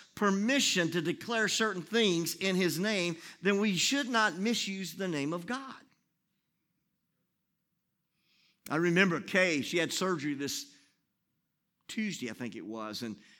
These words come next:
I went over there Monday evening, and she says, "I want you to pray the prayer of faith." And I said,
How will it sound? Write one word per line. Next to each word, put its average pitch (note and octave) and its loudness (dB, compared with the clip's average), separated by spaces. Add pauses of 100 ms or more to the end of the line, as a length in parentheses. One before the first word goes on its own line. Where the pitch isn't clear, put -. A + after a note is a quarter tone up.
I C#3+ -6
went G3 2
over G#3+ 0
there F#3+ 2
Monday F3+ 0
evening, D#3+ 0
and C#3+ -6
she D#3 -4
says, C3 -8
"I F3 4
want F#3+ -4
you F#3 -2
to E3 -2
pray F#3+ 0
the C#3+ -2
prayer E3+ -2
of B2 -8
faith." C#3+ -6 (640)
And D3+ 0
I D3+ 2
said, D3 -2